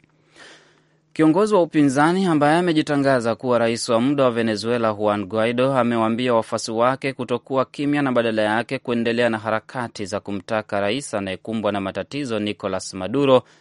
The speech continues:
kuondoka madarakani. Guaido amehutubia wafuasi wake katika mtaa wenye idadi kubwa ya watu maskini karibu na Caracas, masaa machache baada ya serikali kumzuia kushikilia nafasi yoyote ofisi ya umma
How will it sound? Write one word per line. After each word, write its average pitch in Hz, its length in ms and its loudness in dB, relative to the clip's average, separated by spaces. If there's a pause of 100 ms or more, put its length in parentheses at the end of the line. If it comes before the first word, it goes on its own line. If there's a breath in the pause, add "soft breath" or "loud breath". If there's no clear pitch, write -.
(280 soft breath)
kuondoka 131 480 0
madarakani. 92 760 -6 (600 soft breath)
Guaido 101 640 2
amehutubia 107 600 -2
wafuasi 104 360 -2
wake 107 340 0
katika 104 340 -2
mtaa 107 380 0
wenye 120 360 0
idadi 107 340 -2
kubwa 131 540 -4
ya 87 180 -4
watu 110 400 -2
maskini 117 540 -2
karibu 104 360 -4
na 95 120 -6
Caracas, 98 640 -4 (500 loud breath)
masaa 131 320 0
machache 131 640 0
baada 104 260 2
ya 104 80 0
serikali 120 600 -4
kumzuia 120 840 -2
kushikilia 110 640 -6
nafasi 107 420 -4
yoyote 110 440 -4
ofisi 113 460 -8
ya 95 120 -4
umma 127 340 2